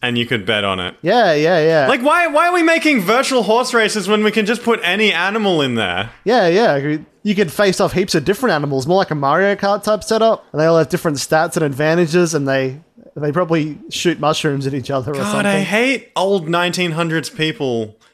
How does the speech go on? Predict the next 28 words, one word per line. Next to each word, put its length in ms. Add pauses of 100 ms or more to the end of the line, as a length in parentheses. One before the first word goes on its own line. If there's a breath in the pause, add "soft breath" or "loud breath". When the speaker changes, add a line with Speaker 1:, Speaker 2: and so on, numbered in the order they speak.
(180 soft breath)
Speaker 1:
who 80
are 60
like, 220
"Oh, 560 (300)
I 120
like 240
horse 320
races. 480
Let's 200
make 180
our 140
virtual 460
race 420 (120)
just 340
horses 680
or 160
just 320
dogs." 540 (140)
Can 180
you 120
have 240
a 60
little 380
bit 160
of 160
imagination 760
and 160
creativity 760